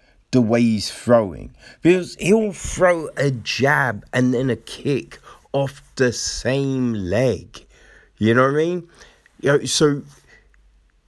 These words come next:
it, it will definitely throw the person he's fighting against, and there's no power. You know what I mean? Like, don't get me wrong, right?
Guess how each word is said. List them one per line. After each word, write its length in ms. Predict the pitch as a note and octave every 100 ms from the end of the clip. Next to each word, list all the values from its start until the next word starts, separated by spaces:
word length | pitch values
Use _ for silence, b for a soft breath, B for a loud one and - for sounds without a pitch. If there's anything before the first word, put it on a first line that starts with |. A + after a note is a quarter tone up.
| _ _ _
it, 200 | D#3 D#3 -
it 380 | D3 - C3+ -
will 360 | - - C#3+
definitely 480 | C#3 F3 - - C#3+
throw 760 | B2 - - A#2 C#3+ D3+ C#3+ C3+
the 160 | B2
person 880 | - - C3+ C3+ C3 - F2+ D2 - B B B B
he's 280 | - A#2+ G#2+
fighting 580 | - A#2 C#3 D3 B2 G#2+
against, 720 | F2 - A1+ C2 - - - B B B _ -
and 160 | D#3
there's 160 | D#3+ C#3
no 220 | D#3+ E3
power. 580 | - - C3 C#3 F#2+ - - _ _ _ _ _ _ _ -
You 100 | C3+
know 40 |
what 60 | D3
I 40 |
mean? 120 | A2 -
Like, 380 | C#3+ B2 D3+ C#3+
don't 180 | F3
get 120 | C3+ B2
me 80 |
wrong, 300 | A2+ B2 D#2
right? 260 | C#2+ G#2+